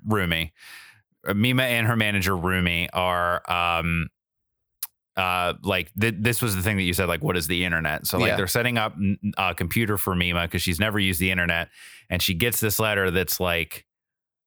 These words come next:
Speaker 1: "I'm always looking into Mima's room," which
Speaker 2: Yeah.
Speaker 1: is like, you know,
Speaker 2: Yeah.
Speaker 1: that alone, right? Like, the way that, that, that feels whenever she reads it, the character of,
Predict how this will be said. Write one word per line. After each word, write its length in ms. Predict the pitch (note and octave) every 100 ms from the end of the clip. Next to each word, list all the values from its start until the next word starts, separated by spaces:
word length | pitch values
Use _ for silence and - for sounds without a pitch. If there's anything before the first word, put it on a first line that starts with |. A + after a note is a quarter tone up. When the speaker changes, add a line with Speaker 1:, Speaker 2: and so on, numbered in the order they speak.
| _ _ _ _
Speaker 1:
"I'm 160 | G2+ G2
always 440 | A#2+ C#3 C3+ B2 A2
looking 300 | A#2+ A2 G#2
into 320 | G#2 F#2+ F#2+
Mima's 500 | F2+ G2 E2+ D#2+ D2+
room," 440 | D2+ A#1+ G#1+ F2 _ -
which 180 | E3 -
Speaker 2:
Yeah. 40 |
Speaker 1:
is 100 | F3+
like, 460 | D3+ D3+ B2+ - G2 _
you 120 | D#3+
know, 200 | D3 C#3+
Speaker 2:
Yeah. 120 | C#3 D3+
Speaker 1:
that 200 | G3 E3+
alone, 640 | A2+ G#2+ A2+ A#2 B2+ C3 -
right? 340 | A#2 B2+ B2
Like, 240 | G#2+ G#2 E2 _
the 200 | G#2+ A#2
way 260 | A#2+ C#3+ D3
that, 200 | B2 F#2
that, 380 | G#2 G2+ F#2+ _
that 280 | F#2 E2 -
feels 540 | - G#2+ G2 G#2 G#2 F#2
whenever 260 | F2 E2+
she 180 | E2+ F2
reads 340 | D#2+ E2 F2 G2
it, 220 | G#2+ G#2+ - - - - _ _ _ _ -
the 100 | G#2+
character 880 | - E3 F3 D3 - G#2+ F#2+ F#2
of, 340 | - G2 E2+